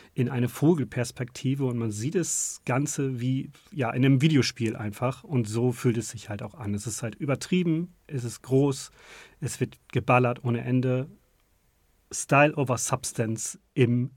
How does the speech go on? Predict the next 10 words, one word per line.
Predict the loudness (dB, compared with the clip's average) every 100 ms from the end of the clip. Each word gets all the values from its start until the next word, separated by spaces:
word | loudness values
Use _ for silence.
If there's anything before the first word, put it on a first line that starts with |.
| _
Actionfilm, | -8 -2 -2 -2 -4 -6
würd | -8
ich | -12
sagen. | -12 -14 -16 -20 _ _ _ 4
Mir | 6 6
hat |
er | 4
sehr | 4 2
gut | 0
gefallen. | -4 -6 -4 -2 -2 -4